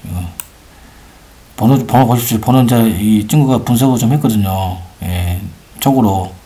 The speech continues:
아, 또 근데 이거, 예, 예. 음, 어, "대면 연락 주거라. 형은 확인 안 할 터이니." 아이, 그,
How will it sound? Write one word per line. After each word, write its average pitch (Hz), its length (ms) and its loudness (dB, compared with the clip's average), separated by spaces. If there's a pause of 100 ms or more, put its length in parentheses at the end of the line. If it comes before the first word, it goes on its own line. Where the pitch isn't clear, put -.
(1200)
아, 92 320 -8 (120)
또 92 160 -8
근데 92 260 -6
이거, 90 240 -4 (1300)
예, 101 60 -8 (460)
예. 104 160 -14 (1900)
음, 95 960 -8 (380)
어, 82 360 -8 (800)
"대면 113 280 4
연락 104 280 2
주거라. 90 500 -2 (560)
형은 117 260 2
확인 110 280 2
안 92 100 0
할 98 120 -6
터이니." 85 400 -2 (420)
아이, 120 280 4
그, 113 240 4